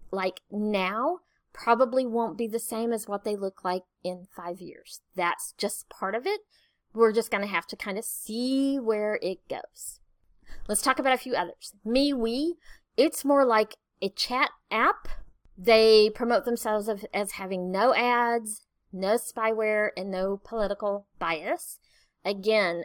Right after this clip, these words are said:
at some point, they have to be making money somewhere. When it grows big enough that they can't do it for free anymore, either you're gonna pay or there's gonna be ads or some other way.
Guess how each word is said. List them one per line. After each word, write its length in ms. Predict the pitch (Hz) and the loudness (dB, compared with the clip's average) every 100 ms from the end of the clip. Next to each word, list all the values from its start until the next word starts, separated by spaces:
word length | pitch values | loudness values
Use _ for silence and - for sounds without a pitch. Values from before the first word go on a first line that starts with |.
| - | -6
at 200 | 185 - | -8 -8
some 340 | - 220 233 | -4 -2 -2
point, 380 | 226 277 311 285 | -4 -2 -2 -4
they 100 | - | -6
have 200 | 196 208 - | -6 -8 -10
to 80 | |
be 120 | 214 220 | -6 -4
making 400 | 220 202 214 202 | -4 -6 -6 -6
money 180 | 190 | -6
somewhere. 640 | 185 - 202 202 175 165 254 | -6 -6 -6 -4 -6 -6 -8
When 100 | 220 | -8
it 100 | 190 | -8
grows 320 | - 226 233 | -2 -2 -2
big 180 | - 220 | -4 -4
enough 200 | 226 233 - | -4 -6 -8
that 120 | 208 | -12
they 100 | 190 | -12
can't 280 | - 208 196 - _ | -8 -10 -10 -14 _
do 120 | 196 | -4
it 140 | 202 - | -4 -4
for 100 | 190 | -12
free 280 | - 185 214 | -10 -6 -4
anymore, 360 | 240 254 294 359 _ _ _ | -4 -2 -4 -6 _ _ _
either 140 | 202 202 | -2 2
you're 180 | 196 | 4
gonna 180 | 247 294 | 6 4
pay 320 | 294 202 202 202 _ _ _ _ | 4 4 2 0 _ _ _ _
or 100 | 214 | -2
there's 160 | 220 | 0
gonna 140 | 208 208 | -2 -2
be 140 | 208 | -2
ads 420 | 180 180 175 180 - | 0 0 0 -10 -14
or 140 | - 175 | -10 -8
some 400 | - - 247 247 | -8 0 0 0
other 220 | - 208 202 | -2 -2 -2
way. 460 | 185 180 175 175 | -2 -2 -4 -8